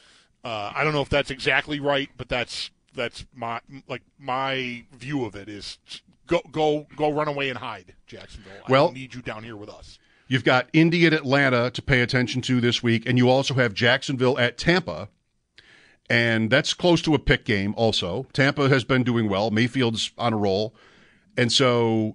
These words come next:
Speaker 2: that's kind of big here potentially as well. The Jaguars host Carolina the following week. Yikes. And then go to Tennessee to end it. So again, all these schedules just, like,
Speaker 1: Yeah.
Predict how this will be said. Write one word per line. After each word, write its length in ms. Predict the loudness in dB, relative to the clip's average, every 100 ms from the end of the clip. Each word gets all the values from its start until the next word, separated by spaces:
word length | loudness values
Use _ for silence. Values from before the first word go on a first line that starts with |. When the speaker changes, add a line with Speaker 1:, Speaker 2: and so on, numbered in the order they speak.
| 0
Speaker 2:
that's 220 | 2 2
kind 180 | 0 0
of 100 | 2
big 180 | 2 2
here 140 | -2
potentially 560 | -2 0 0 0 -2 -2
as 100 | 0
well. 480 | 0 2 2 0 -6 _ -20 _ _
The 80 | -2
Jaguars 640 | 4 4 4 2 2 0
host 580 | -4 2 2 2 -4 -4
Carolina 800 | 2 4 4 4 2 0 -4 -10 -18 _ _ _ _
the 80 | -4
following 460 | 2 2 2 0 -2
week. 280 | -4 -6
Yikes. 480 | -4 -2 -2 -4 -6 -8 _ _ _ _ _ _ _ -20 _ 0
And 260 | 2 4
then 400 | 2 2 0 -2 _ 0
go 160 | 0
to 60 | 2
Tennessee 460 | 0 0 0 -2
to 100 | -4
end 200 | -6 -8
it. 160 | -8 -14 _ _ _ _ _
So 40 | -10
again, 160 | -6
all 160 | -4 0
these 280 | 0 0 0
schedules 580 | -2 0 0 -2 -4 -6
just, 240 | -6 -6
like, 300 | -6 -8 -10 -20 _ _ _ _ -20
Speaker 1:
Yeah. 360 | -20 -20 -20